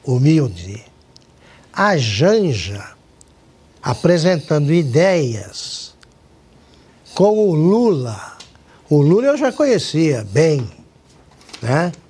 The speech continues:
Ele não tem ideias na cabeça aproveitáveis. A Janja começou a se mostrar agora.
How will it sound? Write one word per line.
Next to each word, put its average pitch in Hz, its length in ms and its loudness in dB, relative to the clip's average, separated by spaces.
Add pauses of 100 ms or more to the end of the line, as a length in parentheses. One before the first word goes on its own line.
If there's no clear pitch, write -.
(420)
Ele 143 280 2
não 175 280 2
tem 214 340 2
ideias 151 440 0
na 139 140 -2
cabeça 120 540 -6
aproveitáveis. 120 1200 -4 (580)
A 175 200 0
Janja 131 800 0 (100)
começou 185 440 0
a 175 40 0
se - 160 -4
mostrar 185 480 -2
agora. 151 520 -2